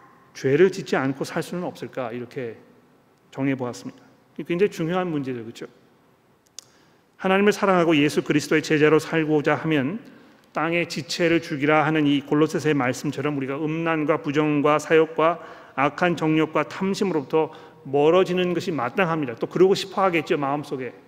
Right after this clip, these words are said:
근데 어떻게 하면 그렇게 될 수 있을까? 왜 우리의 삶 속에 계속해서 이 똑같은 그런 이 죄의 문제가 반복적으로 일어나면서 나를 절망으로 몰아가고 있는가?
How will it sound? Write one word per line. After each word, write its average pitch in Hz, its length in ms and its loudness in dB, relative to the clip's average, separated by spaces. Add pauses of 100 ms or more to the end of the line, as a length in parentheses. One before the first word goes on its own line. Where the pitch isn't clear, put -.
(2000)
근데 254 120 4
어떻게 180 340 4
하면 302 180 2
그렇게 214 180 -8
될 185 140 2
수 214 120 -4
있을까? 135 520 -8 (800)
왜 175 260 6
우리의 185 280 4
삶 226 320 2
속에 170 260 0
계속해서 175 760 2
이 139 160 -4
똑같은 220 580 4
그런 175 300 0
이 160 140 -6
죄의 156 280 2
문제가 156 360 -2
반복적으로 175 640 0
일어나면서 151 680 2 (300)
나를 151 300 4
절망으로 160 840 4
몰아가고 175 420 6
있는가? 139 460 -2